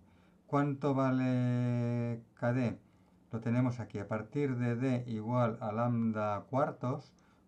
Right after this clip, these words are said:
K D es dos pi partido por lambda por D, por tanto, dos pi partido por lambda por lambda cuartos me da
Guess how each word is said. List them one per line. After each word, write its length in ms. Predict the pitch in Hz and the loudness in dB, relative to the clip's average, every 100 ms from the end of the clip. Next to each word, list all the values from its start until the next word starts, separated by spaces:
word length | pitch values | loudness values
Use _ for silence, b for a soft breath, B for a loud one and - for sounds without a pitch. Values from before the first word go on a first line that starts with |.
| - _ _ _ _ | -20 _ _ _ _
K 200 | - 120 | 0 2
D 320 | 123 120 127 | 4 4 2
es 100 | 113 | -2
dos 160 | 123 123 | -4 -6
pi 100 | 123 | -4
partido 380 | 123 117 113 113 | -2 -2 -2 -2
por 160 | 113 | 0
lambda 340 | 113 113 113 113 | 2 2 2 2
por 220 | 120 127 | 0 0
D, 160 | 135 139 | 0 0
por 180 | 120 | -4
tanto, 600 | 113 117 117 123 131 147 - - _ _ _ _ 127 | -2 -2 -2 -2 -4 -4 -10 -20 _ _ _ _ -6
dos 380 | 113 120 123 - | -2 -2 -4 -4
pi 160 | 131 123 | 0 0
partido 420 | 120 113 117 117 | 0 -4 -4 -4
por 160 | 117 117 | -4 0
lambda 280 | 123 110 | 0 0
por 100 | 101 | -4
lambda 280 | 107 110 110 | -4 -2 -2
cuartos 420 | 117 110 - 120 | -2 -4 -4 -6
me 80 | 110 | -4
da 240 | 110 117 | -4 -4